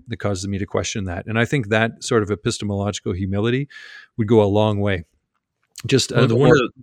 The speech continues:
Speaker 1: I was just gonna say a more colloquial way of putting it is when I interviewed Frank Schaeffer for Hellbound, he said, uh,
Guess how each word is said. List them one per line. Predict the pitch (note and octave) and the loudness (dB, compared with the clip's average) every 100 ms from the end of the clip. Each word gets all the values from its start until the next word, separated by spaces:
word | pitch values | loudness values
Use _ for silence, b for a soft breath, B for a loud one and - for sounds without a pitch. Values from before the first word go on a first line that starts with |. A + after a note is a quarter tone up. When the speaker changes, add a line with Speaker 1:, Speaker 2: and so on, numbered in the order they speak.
| C3+ D#3 _ - - - | -18 -18 _ -20 -8 0
Speaker 1:
I | |
was | B2 | 2
just | C3 - | 2 0
gonna | A#2+ | 2
say | B2 | 4
a | |
more | A2 A#2+ | 4 0
colloquial | - C3+ C3+ A2+ | 4 4 4 2
way | A2 | 2
of | G#2 | 0
putting | - A2 | 2 2
it | G#2 | 2
is | G#2 G2+ | -2 -2
when | A#2+ | 0
I | A2 | 0
interviewed | A2+ G#2 G2+ | 0 0 0
Frank | A2+ G2+ | 0 0
Schaeffer | - G#2 A2 G2+ | 0 0 0 -4
for | - | -4
Hellbound, | G2 G2+ G#2 G2 | -2 0 -2 -4
he | F#2 | -8
said, | G2 G#2+ G2 | -4 -4 -2
uh, | G2+ G2 | -2 -4